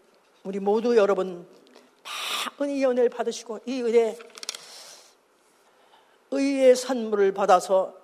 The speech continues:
의의 선물을 받아서 진짜 은혜를 받음으로 그 은혜가 넘침으로 인해서, 그 은혜가 넘치는 은혜 받음으로 인해서 생명의 나라 그곳에 가서 왕노릇 하는 여러분 되실 예수로 축원합니다.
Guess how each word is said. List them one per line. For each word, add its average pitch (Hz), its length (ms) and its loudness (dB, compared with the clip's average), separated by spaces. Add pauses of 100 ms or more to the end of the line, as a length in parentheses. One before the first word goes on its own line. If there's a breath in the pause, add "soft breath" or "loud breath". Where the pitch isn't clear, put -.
의의 269 640 4
선물을 294 420 -8
받아서 254 500 -4
진짜 392 760 -2
은혜를 320 260 -4
받음으로 254 460 -2 (240 loud breath)
그 - 260 0
은혜가 202 240 2
넘침으로 381 600 8
인해서, 214 400 6 (240 loud breath)
그 - 100 0
은혜가 330 160 10
넘치는 440 600 6
은혜 330 120 12
받음으로 262 380 8
인해서 330 540 6 (380 loud breath)
생명의 220 680 -2
나라 185 300 4
그곳에 262 340 -2
가서 262 320 0
왕노릇 240 520 0
하는 240 160 -6
여러분 208 300 0
되실 190 360 -2
예수로 180 360 -6
축원합니다. 190 540 -6